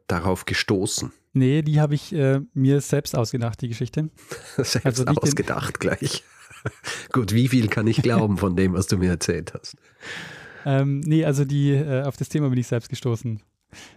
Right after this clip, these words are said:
Speaker 2: Weil ich einfach immer mal wieder zum Thema Kolonialisierung, ähm, lese und mir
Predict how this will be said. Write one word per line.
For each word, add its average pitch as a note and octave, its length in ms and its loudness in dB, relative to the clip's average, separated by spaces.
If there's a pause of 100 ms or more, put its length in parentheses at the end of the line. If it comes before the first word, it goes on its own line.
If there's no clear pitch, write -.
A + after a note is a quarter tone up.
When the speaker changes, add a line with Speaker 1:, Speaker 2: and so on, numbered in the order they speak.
(160)
Speaker 2:
Weil C3+ 220 0
ich D3+ 100 0
einfach C3 140 2
immer D3 180 4
mal C3+ 140 4
wieder C#3+ 200 2
zum C3 300 0
Thema B2+ 320 2
Kolonialisierung, B2+ 880 2
ähm, A#2+ 380 -4
lese C3+ 500 2
und B2+ 240 0
mir B2 420 4